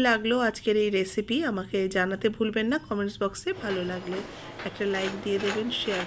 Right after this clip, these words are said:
করবেন প্রচুর প্রচুর করে। কেমন সাউন্ডটা হয়েছে দেখুন, এত সুন্দর ক্রিস্পি হয়েছে, দারুণ একটা ক্রিস্পি কুরকুরে। আর এটা কিন্তু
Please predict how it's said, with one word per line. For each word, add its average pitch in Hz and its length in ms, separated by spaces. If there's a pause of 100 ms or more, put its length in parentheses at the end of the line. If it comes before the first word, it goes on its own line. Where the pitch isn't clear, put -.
করবেন 185 320
প্রচুর 170 320
প্রচুর 185 320
করে। - 180 (180)
কেমন 202 280 (560)
সাউন্ডটা 202 420
হয়েছে 190 380
দেখুন, 208 380 (240)
এত - 180 (160)
সুন্দর 208 360
ক্রিস্পি 262 340
হয়েছে, 220 380 (3500)
দারুণ 202 440
একটা 220 240
ক্রিস্পি - 440
কুরকুরে। 196 400
আর 196 100
এটা 202 200
কিন্তু 240 260